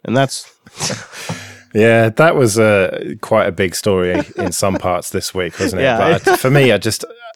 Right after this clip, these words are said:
Speaker 2: I can't get too excited about that. I mean, he's not gonna use an iPhone, is he,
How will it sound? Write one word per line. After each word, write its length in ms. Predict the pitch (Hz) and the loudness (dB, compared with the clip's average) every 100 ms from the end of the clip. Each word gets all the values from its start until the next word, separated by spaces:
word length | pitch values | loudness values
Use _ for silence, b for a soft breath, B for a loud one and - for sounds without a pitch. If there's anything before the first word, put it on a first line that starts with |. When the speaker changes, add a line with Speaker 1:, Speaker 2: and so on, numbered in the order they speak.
| - | -6
Speaker 2:
I 60 | 127 | -2
can't 240 | - 151 | 2 2
get 180 | 120 - | 2 0
too 140 | 117 | 0
excited 440 | 104 - 110 101 98 | 0 0 0 0 -2
about 280 | 90 87 | -4 -4
that. 280 | 101 92 - | 0 -2 -2
I 40 | 98 | -6
mean, 160 | 107 | -4
he's 180 | 117 117 | -4 -4
not 300 | 147 139 - | 2 2 2
gonna 160 | 113 104 | -2 -2
use 180 | 98 | -2
an 80 | 92 | -2
iPhone, 480 | 95 92 - 85 85 | -2 -4 -6 -10 -8
is 80 | |
he, 80 | 90 | -10